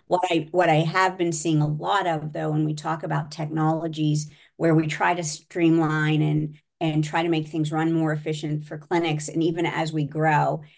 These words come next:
is, is what I like to call knowledge gap. Because as soon as you standardize a process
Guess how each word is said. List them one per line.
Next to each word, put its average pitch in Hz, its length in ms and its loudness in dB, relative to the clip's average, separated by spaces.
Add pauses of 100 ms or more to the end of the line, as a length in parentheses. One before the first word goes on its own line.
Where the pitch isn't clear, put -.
(140)
is, 156 520 2
is 151 220 2
what 147 140 -4
I 147 140 -2
like 156 180 -6
to 151 120 -16
call 147 200 -4
knowledge 147 400 2
gap. 147 360 -6 (380)
Because 156 460 4
as 151 200 4
soon 185 160 2
as 180 120 -2
you 170 80 0
standardize 160 680 0
a - 60 -10
process 147 720 -2